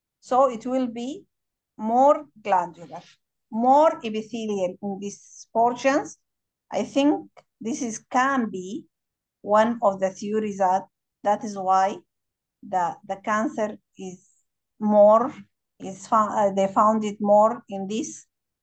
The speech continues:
locations. And also, in those young, we found that, I will come for it. Let us finish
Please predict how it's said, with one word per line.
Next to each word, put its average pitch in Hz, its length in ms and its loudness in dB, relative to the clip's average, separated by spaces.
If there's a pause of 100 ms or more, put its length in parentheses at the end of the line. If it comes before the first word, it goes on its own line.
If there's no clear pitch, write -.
(280)
locations. 170 840 -2 (1000)
And 208 260 2
also, 320 640 4 (560)
in 214 220 0
those 285 340 4
young, 233 380 -2 (160)
we 208 140 -8
found 254 540 0
that, 208 320 2 (2000)
I 196 260 -8
will 220 140 -4
come 269 280 -2
for 196 220 0
it. 190 100 -16 (640)
Let 208 200 -8
us - 200 -6
finish 247 540 -2